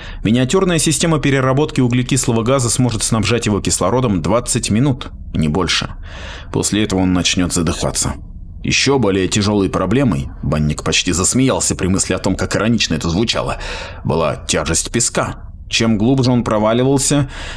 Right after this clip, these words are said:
тем сильнее давил на него зыбучий песок. Было уже трудно дышать. Усилием воли Банник заставил себя дышать реже.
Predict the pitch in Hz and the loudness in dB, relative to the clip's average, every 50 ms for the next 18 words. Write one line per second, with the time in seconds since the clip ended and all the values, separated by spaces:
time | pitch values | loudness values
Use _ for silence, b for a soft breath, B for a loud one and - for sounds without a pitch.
0 | B B - - 123 127 120 - - 120 117 110 110 110 120 123 127 131 127 120 | B B 0 2 2 2 2 2 2 4 4 4 4 4 4 4 4 2 2 2
1 | 123 120 113 110 113 117 123 123 123 117 113 113 113 107 - 107 92 98 95 - | 2 2 2 2 2 4 4 4 4 4 4 4 2 2 2 2 0 0 0 0
2 | - 95 - - 90 - - 69 - - - - - - - - - - 71 87 | 0 -2 -2 0 0 0 0 -2 -4 -4 -8 -10 -10 -12 -14 -8 -4 -2 0 2
3 | 90 92 98 107 110 113 101 117 113 - 104 104 98 110 110 110 107 120 - - | 2 2 4 4 2 2 2 0 0 0 2 2 2 2 2 2 2 2 2 2
4 | 98 87 85 - - - B B B B B B B B B B B B B B | 0 0 -2 -2 -4 -6 B B B B B B B B B B B B B B
5 | B - - - - - 90 92 95 98 101 101 107 110 107 107 98 92 95 101 | B -4 -2 -2 0 0 2 2 2 2 2 2 2 2 2 2 2 0 0 2
6 | 113 113 113 117 113 107 104 95 104 - - 117 110 110 107 101 - - 101 104 | 2 4 4 4 2 2 2 0 -2 0 0 0 2 2 2 0 0 2 2 2
7 | 98 110 104 - 113 101 - 101 90 82 69 64 - | 2 0 0 0 0 0 0 0 0 0 0 -2 -4